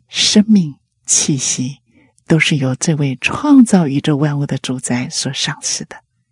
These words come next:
因此，他们有一个最深的愿望，就是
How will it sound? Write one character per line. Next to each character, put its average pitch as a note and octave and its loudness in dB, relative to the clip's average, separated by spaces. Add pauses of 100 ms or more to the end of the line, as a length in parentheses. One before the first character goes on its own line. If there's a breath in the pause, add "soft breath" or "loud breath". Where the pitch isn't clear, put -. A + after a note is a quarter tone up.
(440 loud breath)
因 D3 -2
此， - -8 (560)
他 - -6
们 C3+ -8 (360)
有 D#3+ -2
一 - -2
个 D3+ -12
最 B3+ 0
深 - 4
的 G#3+ 2
愿 D3 -2
望， D3+ -6
就 C#3 -6
是 - -8